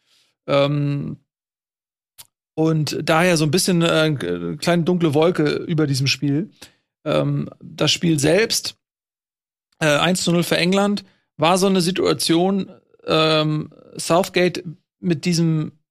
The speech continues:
Milliardenkader spielt halt ähnlich, wie es die Franzosen machen,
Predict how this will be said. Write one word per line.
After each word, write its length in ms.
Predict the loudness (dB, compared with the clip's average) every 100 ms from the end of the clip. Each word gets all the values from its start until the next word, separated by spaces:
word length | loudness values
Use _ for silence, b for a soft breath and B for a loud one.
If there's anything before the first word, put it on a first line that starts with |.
| _ -6
Milliardenkader 1120 | -2 2 2 2 0 -2 0 2 2 2 0 b b b _ _
spielt 300 | -6 -2 0
halt 260 | 2 0 -2 _ _ -2
ähnlich, 400 | 0 0 0 0
wie 80 |
es 340 | 0 0 -4 -10 _ _ _ _
die 100 | -8 -4
Franzosen 600 | -2 -2 0 0 2 0
machen, 460 | 0 -2 -4 -6